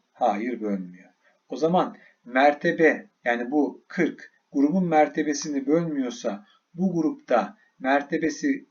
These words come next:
kırk olan eleman olabilir mi? Hayır, olamaz. Dolayısıyla cevabımız, e, ne olmalıdır? E, sıfır olmalıdır. Peki bu videoda da,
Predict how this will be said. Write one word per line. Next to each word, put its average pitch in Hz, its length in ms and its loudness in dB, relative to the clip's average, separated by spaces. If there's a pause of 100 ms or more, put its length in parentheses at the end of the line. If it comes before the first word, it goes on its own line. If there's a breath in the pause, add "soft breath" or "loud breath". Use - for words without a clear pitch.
kırk 170 240 -6
olan 143 180 4
eleman 135 260 -2
olabilir 143 420 0
mi? 220 340 -4 (260)
Hayır, 123 320 0
olamaz. 110 680 -10 (260 soft breath)
Dolayısıyla 110 840 -4 (280 loud breath)
cevabımız, 113 1000 -2
e, 104 300 -6
ne 127 80 0
olmalıdır? 95 600 -6 (560 loud breath)
E, 104 300 -2 (160)
sıfır - 400 -12
olmalıdır. - 760 -12 (1600)
Peki - 320 -16
bu 120 160 -4
videoda 104 420 -4
da, 156 200 -2